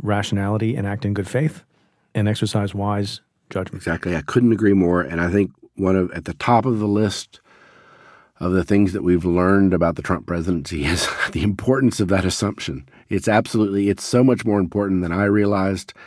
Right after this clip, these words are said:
Speaker 2: or that anyone realized. It was kind of invisible because it wasn't really challenged.
Speaker 1: 'Cause it
Speaker 2: I
Speaker 1: wasn't
Speaker 2: mean,
Speaker 1: tested.
Speaker 2: it
Speaker 1: It
Speaker 2: wasn't
Speaker 1: wasn't
Speaker 2: tested, yeah.
Speaker 1: <laughs> Nobody went to the brink.
Speaker 2: Right.
Speaker 1: Look, I guess one way to wrap up this discussion between two lawyers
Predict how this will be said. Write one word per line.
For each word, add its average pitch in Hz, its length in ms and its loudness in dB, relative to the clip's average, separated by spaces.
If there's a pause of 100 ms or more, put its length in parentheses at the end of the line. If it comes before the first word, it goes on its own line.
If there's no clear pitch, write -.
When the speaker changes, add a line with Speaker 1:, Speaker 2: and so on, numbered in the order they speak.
(280)
Speaker 2:
or 98 100 -2
that 95 100 4
anyone 113 340 2
realized. 71 400 -8
It 95 40 0
was 92 120 -6
kind 123 180 4
of 113 80 4
invisible 101 640 2 (520)
because 95 580 0
it 71 100 -10
wasn't 101 380 0
really 92 580 2
challenged. 71 480 -6
Speaker 1:
'Cause 113 80 0
it - 20 2
Speaker 2:
I - 20 4
Speaker 1:
wasn't 95 180 4
Speaker 2:
mean, - 40 -4
Speaker 1:
tested. 156 340 2
Speaker 2:
it - 40 -2
Speaker 1:
It - 20 2
Speaker 2:
wasn't 90 300 2
Speaker 1:
wasn't 123 180 4
Speaker 2:
tested, - 140 -4
yeah. 82 280 -10
Speaker 1:
<laughs> - 40 -4
Nobody 139 240 4
went 139 200 2
to 143 60 2
the 127 100 2
brink. 185 220 -2
Speaker 2:
Right. 87 160 -4
Speaker 1:
Look, 156 120 2 (540)
I 127 80 2
guess 123 420 0
one 123 200 0
way 123 80 4
to 110 60 0
wrap 117 240 2
up 127 120 0
this - 340 -4
discussion 110 600 -2 (640)
between 110 280 2
two 110 180 0
lawyers 117 540 0